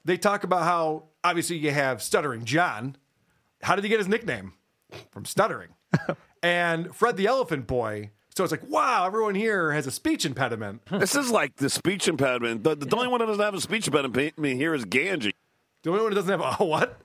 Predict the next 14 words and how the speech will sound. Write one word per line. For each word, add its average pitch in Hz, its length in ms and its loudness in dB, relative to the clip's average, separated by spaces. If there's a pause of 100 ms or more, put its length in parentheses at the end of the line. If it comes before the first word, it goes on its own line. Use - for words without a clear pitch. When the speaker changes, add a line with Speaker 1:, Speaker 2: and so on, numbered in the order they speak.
(140)
Speaker 1:
<laughs> 78 200 -10
John? 277 420 2 (240)
Speaker 2:
Speech 277 220 0
impediment. 131 560 0 (280)
Speaker 1:
Oh, 233 120 4
wait, 233 100 0
a, 175 280 0
a 170 40 2
what? - 260 2 (440)
Speaker 2:
Speech 220 200 0
impediment. 139 460 0 (540)
Speaker 1:
<laughs> 320 680 0
Speech - 560 -2 (240)
in 196 220 0